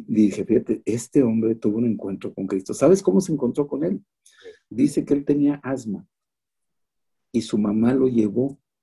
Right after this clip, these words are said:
Speaker 1: Dice, "Mi hijo, es que ya hemos probado los médicos y no te sanas, te voy a llevar a una campaña". Y fue una campaña donde oraban por los enfermos en Argentina y se sanó. Se sanó.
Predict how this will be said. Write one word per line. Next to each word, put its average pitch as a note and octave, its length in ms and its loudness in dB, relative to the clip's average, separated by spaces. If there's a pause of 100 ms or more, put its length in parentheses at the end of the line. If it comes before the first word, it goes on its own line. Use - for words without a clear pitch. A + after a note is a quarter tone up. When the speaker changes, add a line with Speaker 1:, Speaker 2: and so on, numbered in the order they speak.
(340)
Speaker 1:
Dice, A2+ 280 -8
"Mi A2+ 120 0
hijo, A2 280 -2
es - 120 -6
que A2+ 120 0
ya A2 60 4
hemos B2+ 180 0
probado A#2+ 280 2
los A2+ 100 0
médicos B2 340 -2
y G#2 60 -2
no A#2 140 0
te - 80 -6
sanas, A2+ 440 -4 (260)
te - 80 -6
voy A2 180 4
a - 20 6
llevar B2 220 2
a - 20 0
una B2+ 160 -4
campaña". G#2 560 -6 (640)
Y B2 120 4
fue D#3+ 160 2
una A3+ 160 4
campaña G3+ 500 2 (920)
donde B2+ 300 2
oraban C#3+ 340 0
por C#3 120 -6
los B2+ 160 -6
enfermos C3+ 400 -4
en B2+ 100 -2
Argentina A2+ 560 -4 (460)
y G2+ 140 -6
se - 140 -12
sanó. F2 380 -12 (1080)
Se - 160 -6
sanó. G#2+ 520 -4